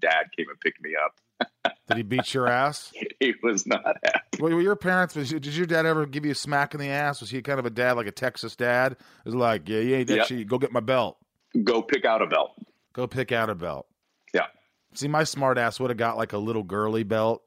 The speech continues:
Speaker 2: and, like, bought it for him and
Speaker 1: No.
Speaker 2: put it up there. <laughs>
Speaker 1: No, see, that's what you think. Like, that the, the little one
Speaker 2: They
Speaker 1: hurts
Speaker 2: hurt more.
Speaker 1: more because
Speaker 2: Oh,
Speaker 1: it's
Speaker 2: yeah.
Speaker 1: like,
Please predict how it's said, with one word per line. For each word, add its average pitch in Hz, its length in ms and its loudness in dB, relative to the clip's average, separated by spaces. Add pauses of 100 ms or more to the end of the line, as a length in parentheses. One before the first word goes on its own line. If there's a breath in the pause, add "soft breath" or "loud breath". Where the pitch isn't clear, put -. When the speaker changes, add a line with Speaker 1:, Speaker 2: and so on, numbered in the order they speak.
Speaker 2:
and, 92 140 -6
like, 87 200 -6
bought 95 220 0
it 90 80 -8
for 110 120 -10
him 113 100 -2
and 113 100 2
Speaker 1:
No. 135 120 2
Speaker 2:
put 117 100 2
it 110 40 0
up 110 100 -8
there. 117 240 0
<laughs> - 40 -20 (1000 loud breath)
Speaker 1:
No, 117 260 2
see, 127 200 0
that's 113 240 0
what - 140 -6
you 117 80 4
think. 135 360 -2
Like, 98 340 2
that 95 200 0 (100)
the, 98 320 0 (180)
the 107 100 0
little 131 300 0
one 98 320 -2 (160)
Speaker 2:
They 104 80 -6
Speaker 1:
hurts 104 240 0
Speaker 2:
hurt 107 60 -4
more. 110 80 0
Speaker 1:
more 127 440 -2
because 101 240 -2
Speaker 2:
Oh, 110 40 0
Speaker 1:
it's - 100 -8
Speaker 2:
yeah. 117 40 2
Speaker 1:
like, 110 120 -2